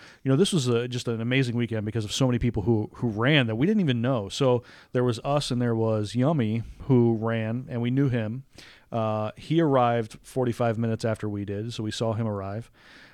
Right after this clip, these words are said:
Um, and then we went back to the hotel, and we're all having, you know, some Coors, celebrating our victory, you know, that this thing that we just did. And we get a call,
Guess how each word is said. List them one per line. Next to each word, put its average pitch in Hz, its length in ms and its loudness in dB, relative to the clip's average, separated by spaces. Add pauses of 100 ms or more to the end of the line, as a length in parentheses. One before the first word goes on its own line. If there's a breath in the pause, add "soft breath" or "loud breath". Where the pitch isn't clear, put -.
(120 loud breath)
Um, 110 460 -2 (160)
and 135 180 2
then 123 720 2
we 123 140 2
went 160 160 -2
back 143 160 -2
to - 40 -20
the 120 80 0
hotel, 123 760 -2
and 117 140 -6
we're 127 160 0
all 131 160 -2
having, 131 460 -4
you 135 100 -6
know, 120 140 0
some 117 140 -8
Coors, 151 460 0
celebrating 139 600 0
our 120 120 -2
victory, 120 440 -4
you 120 80 -2
know, 120 220 0
that 113 240 -6
this 120 220 -6
thing 139 160 -4
that 123 60 -2
we 113 100 -2
just 107 180 -8
did. 151 260 -2 (640 loud breath)
And 123 80 2
we 127 60 6
get 127 100 6
a 123 60 2
call, 131 540 0